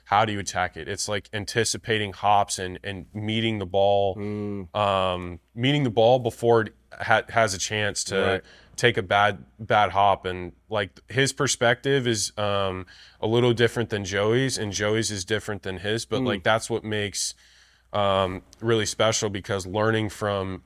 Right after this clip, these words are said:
Speaker 1: excellent people in the game. And then also my, uh, my first infield coach, Gary DiSarcina,
Speaker 2: Mm.
Speaker 1: super positive,
Speaker 2: Yeah.
Speaker 1: uh, impact. And, um,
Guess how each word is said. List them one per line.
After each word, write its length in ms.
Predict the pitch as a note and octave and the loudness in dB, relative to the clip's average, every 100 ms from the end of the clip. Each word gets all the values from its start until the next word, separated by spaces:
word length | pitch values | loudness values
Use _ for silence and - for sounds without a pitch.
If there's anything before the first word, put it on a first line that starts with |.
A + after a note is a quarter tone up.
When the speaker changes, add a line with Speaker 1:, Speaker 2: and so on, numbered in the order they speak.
| - | -4
Speaker 1:
excellent 460 | G#2 - G#2+ F#2+ | -2 -2 -6 -8
people 340 | - G#2 - G2+ | -10 -12 -8 -8
in 80 | |
the 60 | F#2+ | -8
game. 420 | F2 F#2 G#2+ A#2+ - | -8 -6 -4 -6 -6
And 100 | G#2+ | -4
then 100 | G#2+ | 0
also 520 | B2 - B2 A2+ G#2+ | 0 0 0 0 -2
my, 280 | A2 G2+ G2 | -2 0 0
uh, 240 | F#2+ F2+ E2+ | 0 -2 -2
my 120 | G#2 | -4
first 420 | G2 A2 A2 - - | -4 -4 -4 -4 -6
infield 380 | G#2+ - G2+ F#2+ | -8 -6 -8 -6
coach, 340 | G#2 G2+ F#2+ | -6 -4 -6
Gary 200 | G#2+ G#2 | -4 -4
DiSarcina, 840 | G2 G2 - F#2 - G#2 G#2 G2+ F#2+ | -4 -8 -6 -4 -4 -4 -4 -6 -4
Speaker 2:
Mm. 340 | B2 C3 F#2+ - | -2 0 -2 -8
Speaker 1:
super 440 | - - B2+ A#2+ | -6 0 0 0
positive, 680 | G#2 A2+ A2 G2+ A2 A2 G#2+ - | 0 2 2 2 0 0 -2 -2
Speaker 2:
Yeah. 60 | |
Speaker 1:
uh, 180 | G2+ G2 F#2+ | 0 0 -2
impact. 640 | G#2+ F2+ G#2 G2+ G2 - | -6 0 2 2 0 -8
And, 420 | - F#2+ F#2 F#2 F2+ | -10 -8 -6 -6 -6
um, 360 | F2+ F2 F2 | -6 -6 -10